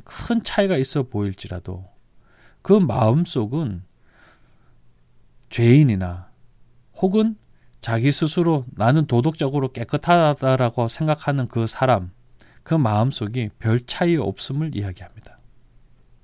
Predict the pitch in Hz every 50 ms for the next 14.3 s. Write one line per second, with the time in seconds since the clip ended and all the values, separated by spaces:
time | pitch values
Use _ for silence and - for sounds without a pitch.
0 | _ _ _ _ _ _ _ _ - - - - - - - - - - - -
1 | - - - - - 120 147 180 202 226 - - 214 202 - 202 190 202 190 185
2 | - 131 - - - 165 156 151 151 156 151 147 - - 135 127 131 131 127 113
3 | 104 101 95 90 92 95 - _ _ _ _ _ _ _ _ _ _ - - -
4 | - 196 208 190 - - - 202 196 220 214 175 151 127 117 107 101 110 110 101
5 | 92 95 95 - _ - - 113 120 143 165 180 185 175 147 120 120 127 127 123
6 | 117 120 120 127 143 - _ _ _ _ _ _ _ _ _ _ _ - - -
7 | - 117 120 123 - - - - - 185 185 175 147 117 113 - - 110 110 117
8 | 110 101 98 - _ _ _ _ - 95 95 - - - - 107 98 95 - -
9 | 95 - 98 95 - - - - - _ - _ _ _ _ _ _ _ _ _
10 | _ _ _ _ _ _ _ _ _ _ _ _ _ _ _ _ _ _ _ _
11 | _ _ _ _ _ _ _ _ _ _ - - _ _ - - - _ _ -
12 | _ _ - _ - - _ _ _ _ - - - - _ _ - - - -
13 | - - - 185 240 240 - - 151 117 107 107 104 95 107 117 - 156 156 143
14 | 120 104 117 127 113 101